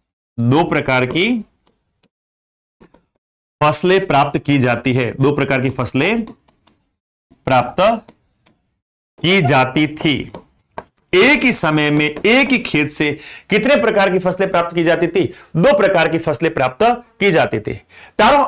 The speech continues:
आप यहां पर जुता हुआ खेत मिला है,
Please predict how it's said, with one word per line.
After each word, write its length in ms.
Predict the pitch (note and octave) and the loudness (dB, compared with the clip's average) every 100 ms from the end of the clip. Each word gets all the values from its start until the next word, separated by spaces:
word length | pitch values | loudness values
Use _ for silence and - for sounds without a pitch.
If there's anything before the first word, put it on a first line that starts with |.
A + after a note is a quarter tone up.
| - | -2
आप 400 | C#3+ D#3 B3 C#4+ _ _ - | 0 2 2 0 _ _ -2
यहां 260 | C#3 G3+ | 2 4
पर 160 | - C4 | 4 2
जुता 260 | F3 F#3+ B3 | 2 2 4
हुआ 200 | B3 B3 | 4 2
खेत 240 | B3 B3+ | 0 0
मिला 240 | A3 G#3+ E3+ | 2 2 2
है, 200 | A2+ | 0